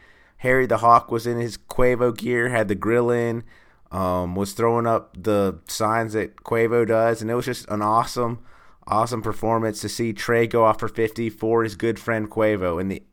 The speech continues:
at the end of the game, he gave Quavo his jersey, and, I mean, there's not been a more dramatic game this season at the Atlanta Hawks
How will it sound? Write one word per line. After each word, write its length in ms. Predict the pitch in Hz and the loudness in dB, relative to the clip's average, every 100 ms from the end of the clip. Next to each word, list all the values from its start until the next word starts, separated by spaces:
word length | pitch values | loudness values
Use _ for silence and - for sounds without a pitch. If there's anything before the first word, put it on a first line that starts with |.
| - | -6
at 160 | 107 | -4
the 140 | 110 117 | 0 0
end 100 | 123 | 0
of 60 | |
the 80 | 120 | -2
game, 540 | 107 117 117 117 113 113 - - - | -2 0 0 -2 -4 -8 -18 -20 -18
he 160 | - 110 | -8 -4
gave 300 | 110 113 110 | 2 2 2
Quavo 420 | 131 120 117 117 | 0 0 2 2
his 140 | 107 | 0
jersey, 580 | 104 110 113 113 120 113 - - - _ - | 0 0 0 -2 -6 -6 -12 -20 -20 _ -8
and, 160 | 101 104 | -2 0
I 100 | 113 | 0
mean, 180 | 110 - - | -2 -6 -4
there's 240 | 127 170 170 | 6 6 8
not 220 | 151 147 | 8 8
been 120 | 135 | 4
a 40 | 127 | 2
more 180 | 123 | 2
dramatic 500 | 120 120 110 110 107 | 0 0 0 0 0
game 520 | - 107 110 107 107 104 - - - | -2 -2 -2 -2 -6 -10 -20 -20 -6
this 180 | 110 113 | -2 -2
season 340 | - 120 110 104 | 0 -2 0 0
at 160 | 98 | 0
the 120 | 98 | 0
Atlanta 340 | 98 98 101 95 | -2 -2 -2 0
Hawks 500 | 95 90 - - | 0 -2 -6 -18